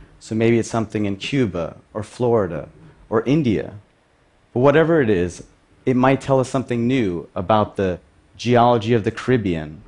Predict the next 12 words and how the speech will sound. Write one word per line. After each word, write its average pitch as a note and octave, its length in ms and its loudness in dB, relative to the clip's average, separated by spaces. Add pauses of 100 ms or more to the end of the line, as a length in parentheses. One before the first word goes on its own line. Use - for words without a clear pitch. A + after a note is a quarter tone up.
(120)
or A2 100 0
the A2 80 2
biology A2 560 2
of G#2 100 -4
how - 160 -2
to A2 80 2
better A2 360 0
diagnose G#2 640 0 (260)
certain G2+ 300 -2
types A2+ 300 -2
of F2 140 -4
blindness. F#2 720 -4